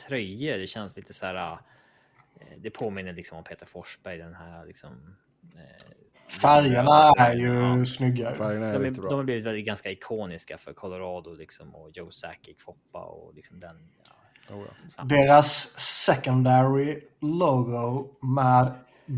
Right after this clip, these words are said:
Speaker 2: Bigfoot-foten.
Speaker 3: Mm.
Speaker 2: <laughs> Den är lite cool.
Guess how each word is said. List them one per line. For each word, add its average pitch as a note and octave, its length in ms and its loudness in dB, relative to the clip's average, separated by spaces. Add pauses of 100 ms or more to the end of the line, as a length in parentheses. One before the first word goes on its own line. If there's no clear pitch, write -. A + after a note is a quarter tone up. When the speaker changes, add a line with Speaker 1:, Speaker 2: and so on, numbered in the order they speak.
(140)
Speaker 2:
Bigfoot-foten. C#3 1500 -4 (300)
Speaker 3:
Mm. A#2+ 240 0
Speaker 2:
<laughs> - 1600 -10
Den C3+ 180 0
är E3+ 160 2
lite D3 200 0
cool. B2+ 280 -4